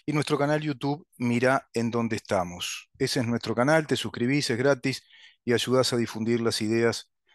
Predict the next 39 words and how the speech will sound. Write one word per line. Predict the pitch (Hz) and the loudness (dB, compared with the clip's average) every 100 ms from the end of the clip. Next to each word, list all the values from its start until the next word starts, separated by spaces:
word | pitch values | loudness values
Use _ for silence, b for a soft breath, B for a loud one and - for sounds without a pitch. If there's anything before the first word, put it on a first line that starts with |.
| b - | b -6
de | 113 | -2
la | 107 | 0
libertad, | 110 107 - 135 135 120 | 0 -2 2 4 4 2
la | 110 | 0
democracia, | 107 104 - 120 113 - 120 117 _ _ _ - | -2 -4 0 0 0 -2 -2 -2 _ _ _ -6
el | 117 104 | -6 -6
Estado | - 139 131 120 117 | -2 2 2 2 0
de | 120 | 0
Derecho. | 107 101 87 - - _ _ _ _ B B B B - | -2 -4 -6 -10 -14 _ _ _ _ B B B B -6
República | 117 113 175 170 143 123 | -2 0 2 4 4 4
Oriental | 113 110 139 127 | 2 2 2 2
del | 117 110 | 2 -2
Uruguay, | 117 156 180 170 - | 0 4 4 4 -2
Libertas, | 123 123 147 180 170 - 170 - - _ _ _ _ - | -4 0 4 4 2 0 -2 -2 -12 _ _ _ _ -10
nuestra | 127 123 127 120 | -8 -6 0 0
asociación | 107 120 117 107 139 127 | 0 -4 -6 -6 -2 -2
civil | - 117 123 | -2 -2 -2
sin | - 107 | -4 -6
fines | 127 123 | -2 0
de | 131 | 2
lucro, | 170 170 175 160 | 2 4 2 2
primer | - 139 180 202 | 0 0 4 2
fundación | - 151 127 - 151 151 170 - _ _ _ _ _ _ _ _ | 0 -4 -2 0 2 2 -2 -10 _ _ _ _ _ _ _ _
nacida | 120 117 160 139 139 - | -6 -2 0 2 2 0
en | 117 | -4
este | 123 143 | -6 -4
país | 127 123 131 - - | 2 4 4 -2 -6
en | 113 | -8
pos | - 139 | 0 2
de | 135 | 4
la | 117 | 2
libertad, | 113 107 104 135 131 127 | 2 -2 2 4 6 4
de | 110 104 | -2 -4
la | |
democracia, | 101 101 98 123 117 - 101 | -4 -4 0 0 0 -2 -2
del | 101 | -2
Estado | 92 - 120 113 | -8 0 2 2
de | 113 113 | 0 -2
Derecho, | 107 104 - 98 | 0 -4 -4 -10